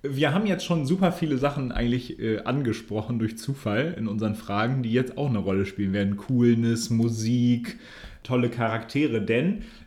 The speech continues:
wir wollen heute ein bisschen über einen Mann sprechen,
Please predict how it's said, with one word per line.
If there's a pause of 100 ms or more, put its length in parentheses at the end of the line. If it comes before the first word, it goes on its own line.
(140)
wir
wollen
heute
ein
bisschen
über
einen
Mann
sprechen,